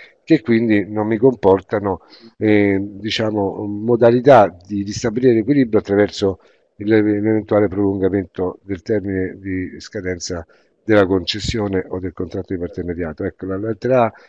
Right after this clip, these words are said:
esclude in maniera più tassativa il fatto che si possa ricorrere alla proroga come elemento per ristabilire l'equilibrio economico-finanziario.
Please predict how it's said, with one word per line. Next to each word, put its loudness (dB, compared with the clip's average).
esclude 0
in 2
maniera 2
più -10
tassativa 0
il -4
fatto -4
che -8
si -14
possa -8
ricorrere 4
alla 4
proroga 2
come 2
elemento 0
per -2
ristabilire 0
l'equilibrio -4
economico-finanziario. -8